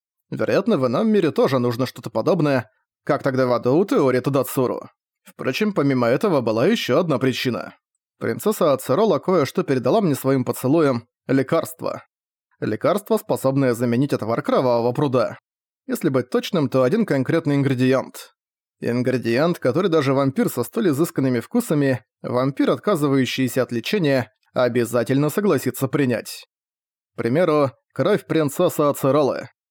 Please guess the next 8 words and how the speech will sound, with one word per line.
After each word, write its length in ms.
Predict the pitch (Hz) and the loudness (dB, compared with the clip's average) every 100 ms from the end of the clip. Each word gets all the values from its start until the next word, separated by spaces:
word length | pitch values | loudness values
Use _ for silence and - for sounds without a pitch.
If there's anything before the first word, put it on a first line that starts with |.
| _ _ - | _ _ -6
Во 80 | 143 | -4
всяком 260 | 302 233 | 0 -2
случае, 440 | - 254 254 151 127 | 0 0 0 0 0
однажды 360 | 170 233 147 | 2 0 0
она 160 | 139 175 | 2 2
её 260 | 147 147 | 4 4
уже 220 | 143 127 131 | 4 2 0
пробовала. 640 | 147 127 113 98 - | 0 0 -2 -2 -6